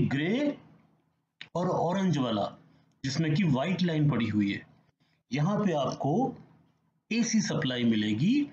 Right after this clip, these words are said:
transformer से। एसी output निकलता है, normally तो बारह volts निकलता है, लेकिन क्योंकि यहाँ input ज़्यादा आ रहा है, इसलिए ये supply आपको करीब करीब पन्द्रह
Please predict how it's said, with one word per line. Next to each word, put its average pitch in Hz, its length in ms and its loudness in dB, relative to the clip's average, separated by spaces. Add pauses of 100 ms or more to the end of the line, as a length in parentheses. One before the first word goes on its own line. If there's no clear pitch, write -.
(260)
transformer 110 580 0
से। 175 220 -2 (440)
एसी 220 300 0
output 143 380 0
निकलता 120 340 0
है, 190 60 2
normally 240 400 4
तो 233 100 2
बारह 135 300 2
volts 147 380 2
निकलता 117 440 0
है, 196 160 -2 (340)
लेकिन 175 300 2
क्योंकि 151 260 2
यहाँ 147 220 0
input 151 340 4
ज़्यादा 127 320 0
आ 180 120 -2
रहा 135 160 -2
है, 104 180 -2 (480)
इसलिए 185 400 2
ये 131 160 0
supply 117 440 -2
आपको 175 420 -2
करीब - 520 -2
करीब 170 320 0
पन्द्रह 147 300 2